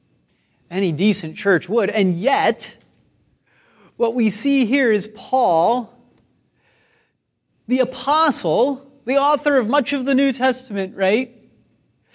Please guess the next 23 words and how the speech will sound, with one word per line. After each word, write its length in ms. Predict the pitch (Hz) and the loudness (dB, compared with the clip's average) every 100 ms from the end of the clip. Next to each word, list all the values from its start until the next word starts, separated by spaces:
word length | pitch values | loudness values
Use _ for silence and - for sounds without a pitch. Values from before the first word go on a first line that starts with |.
| - - | -10 -4
The 80 | |
founder 600 | 220 - 269 330 311 254 | -4 -2 0 2 2 0
of 120 | 226 190 | 0 0
many 320 | 269 302 269 | -2 0 0
of 120 | 208 | 0
these 240 | 247 233 | 0 -2
churches, 840 | - 254 254 208 160 170 240 - - _ _ _ _ _ _ _ _ _ _ _ _ _ _ _ _ | -2 0 0 0 -4 -4 -6 -12 -16 _ _ _ _ _ _ _ _ _ _ _ _ _ _ _ _
finding 480 | - 247 262 262 233 | -2 0 2 0 0
that 140 | 240 | -2
even 480 | 247 320 311 285 269 - | 0 0 2 0 -4 -6
at 200 | 254 254 | -4 -2
that 180 | 254 233 | -2 -4
very 300 | 220 285 311 | -6 -2 -2
beginning, 720 | 262 233 202 269 185 120 - - _ _ _ _ _ _ _ _ _ _ _ - | -2 -2 0 0 -2 -6 -14 -20 _ _ _ _ _ _ _ _ _ _ _ -4
that 120 | 208 | 0
if, 220 | 226 - - 180 _ - | 0 -4 -18 -20 _ -10
that 140 | 208 196 | -4 -4
if 320 | 190 - - _ _ _ _ | -4 -12 -20 _ _ _ _
he's 340 | - 294 320 | -4 0 0
arrested, 760 | 311 240 240 240 - - 294 302 _ _ _ _ _ _ _ _ _ _ _ _ _ _ _ _ _ _ _ - | -2 0 0 -2 -6 -6 -8 -8 _ _ _ _ _ _ _ _ _ _ _ _ _ _ _ _ _ _ _ -12
many 560 | 147 143 143 135 120 - - - - - - | -2 0 2 2 -2 -8 -20 -20 -20 -18 -10
abandon 540 | 120 120 113 107 104 | -4 -4 -4 -6 -12
him. 240 | - - | -16 -20